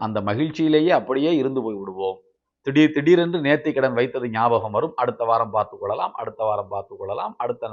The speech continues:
வருடம் பார்த்து கொள்ளலாம் என்று தள்ளி, தள்ளி, தள்ளி போட்டு கடைசியிலே நான்கைந்து வருடம் கழித்த பிறகு இன்னொரு சிரமம் வாழ்க்கையிலே வந்த பிறகு,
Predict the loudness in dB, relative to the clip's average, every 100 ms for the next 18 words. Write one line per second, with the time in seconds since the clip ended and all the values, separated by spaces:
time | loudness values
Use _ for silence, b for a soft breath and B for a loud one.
0 | -12 _ _ _ 2 4 4 2 2 -2
1 | -2 -4 0 0 -2 -8 -4 -2 -4 -4
2 | -6 -6 -6 -6 -6 -6 -6 -8 -14 _
3 | _ _ -4 -4 -2 -2 0 0 0 -2
4 | 0 0 0 -2 -4 -2 -2 -2 -2 -4
5 | -4 6 8 10 6 0 _ _ 0 2
6 | 2 6 6 6 0 0 2 0 -2 0
7 | -2 0